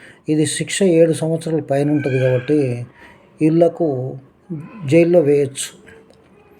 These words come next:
అదొక్కటే మూలం. సపోజ్ ఆ కేసులో వీళ్ళు ఏదైతే దీన్ని సిట్ అరెస్ట్ చేసి రిమాండ్ రిపోర్ట్లో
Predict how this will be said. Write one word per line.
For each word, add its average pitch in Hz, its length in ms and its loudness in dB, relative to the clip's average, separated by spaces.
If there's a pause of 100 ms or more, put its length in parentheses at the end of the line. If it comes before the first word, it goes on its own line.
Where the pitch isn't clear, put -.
(220)
అదొక్కటే 165 460 2
మూలం. 151 340 0 (1080)
సపోజ్ 196 320 2
ఆ 175 140 4
కేసులో 170 840 0 (680)
వీళ్ళు 170 760 0 (880)
ఏదైతే 190 500 2
దీన్ని 151 280 -4
సిట్ 180 340 -2
అరెస్ట్ 170 440 4
చేసి 151 600 0 (380)
రిమాండ్ 160 360 0
రిపోర్ట్లో 151 960 0